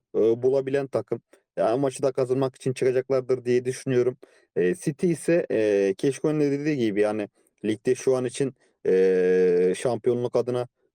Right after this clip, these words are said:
e, bir varlık gösteren takımlar arasında zaten Arsenal, Liverpool, e, City bu üçlü arasında gidip geliyor.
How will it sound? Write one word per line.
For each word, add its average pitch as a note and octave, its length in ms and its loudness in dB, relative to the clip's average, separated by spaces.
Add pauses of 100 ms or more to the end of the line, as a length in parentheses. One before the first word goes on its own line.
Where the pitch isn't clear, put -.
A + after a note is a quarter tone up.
(100)
e, F2+ 200 -2
bir A#2 120 -2
varlık A#2 340 0
gösteren B2 360 -2
takımlar B2 460 -2
arasında A2+ 420 -2
zaten G#2+ 300 0
Arsenal, G#2+ 460 -2
Liverpool, A2 400 -2 (340)
e, F#2 300 2
City - 280 -6
bu A#2+ 160 -4
üçlü A#2+ 200 0
arasında A2+ 380 -2
gidip A#2 320 -10
geliyor. A#2+ 400 0